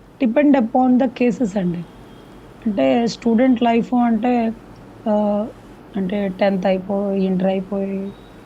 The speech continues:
డిగ్రీకి వెళ్ళి, లేకపోతే బీటెక్ వెళ్ళి, గ్రూప్స్ ఏదైనా రాసేటప్పుడు, ఆ, అంటే ఇంటర్వ్యూ ప్రాసెస్ అంతా అయిపోయి అతను జాబ్‌లో తీసుకునేటప్పుడు అతని మీద ఏమన్నా కేసులు ఉన్నాయా అని ఎంక్వైరీ చేస్తారండి. ఆ ప్రాసెస్‌లో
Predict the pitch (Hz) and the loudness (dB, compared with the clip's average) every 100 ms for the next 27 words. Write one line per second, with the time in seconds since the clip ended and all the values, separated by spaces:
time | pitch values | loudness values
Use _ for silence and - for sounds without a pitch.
0 | - - - 208 175 190 185 196 190 196 | -20 -20 -8 -4 0 0 0 -2 -2 -2
1 | 196 196 190 180 202 185 196 190 170 180 | -4 -4 -4 -4 -6 -4 -4 -2 0 2
2 | 190 185 196 190 190 190 185 - - - | 0 -2 0 0 0 -2 -6 -12 -20 -20
3 | - - 180 254 254 262 226 220 190 190 | -20 -4 2 2 2 2 4 4 4 4
4 | 226 254 220 208 226 247 247 214 262 - | 2 2 2 0 2 2 2 0 -2 -10
5 | - - - - 214 196 190 190 240 - | -20 -20 -20 -8 -2 0 0 -2 -4 -12
6 | - - 170 285 196 185 233 226 226 214 | -16 -8 -6 -4 -2 0 2 2 2 2
7 | 208 196 214 196 190 202 208 202 202 220 | 0 0 0 0 0 0 2 0 0 0
8 | 208 185 202 196 175 196 208 220 220 208 | 0 0 0 0 2 2 2 2 0 2
9 | 220 - 214 202 202 226 233 208 202 214 | -2 0 -2 0 -2 0 0 0 0 0
10 | 220 226 214 - - - - 214 208 202 | 2 2 -2 -12 -20 -20 -6 0 2 2
11 | 180 254 277 277 240 233 226 240 208 185 | 4 2 4 4 4 4 4 4 2 2
12 | 226 202 190 185 175 160 170 - - - | 2 2 0 -2 -6 -6 -10 -16 -20 -20
13 | - - - 208 233 233 269 262 277 - | -20 -20 -4 0 0 4 4 4 2 0
14 | 269 285 285 | 0 2 2